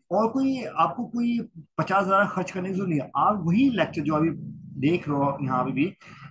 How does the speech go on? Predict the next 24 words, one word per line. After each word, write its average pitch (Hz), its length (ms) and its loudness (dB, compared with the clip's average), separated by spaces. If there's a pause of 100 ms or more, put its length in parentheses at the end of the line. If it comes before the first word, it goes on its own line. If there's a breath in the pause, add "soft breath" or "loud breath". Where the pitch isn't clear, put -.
(120 loud breath)
तो - 360 -14 (140)
इसी - 220 0
को 269 300 2
revise 160 340 4
करो, 247 200 -8
यही 208 220 4
चीज 254 200 0
आपको 220 540 0
paper 175 260 -4
में 175 120 -2
आएगा 139 520 -4 (140)
आपके 143 240 0
एनडी 147 280 -2
test 127 280 -8
के 123 80 -10
लिए। 123 100 -6
जैसे 131 240 -8
अभी 135 120 -4
आपका 135 320 -4
एनडी 131 260 0 (120)
test 127 260 -4
हो 127 180 -6
गया 127 140 -6
और 127 200 -6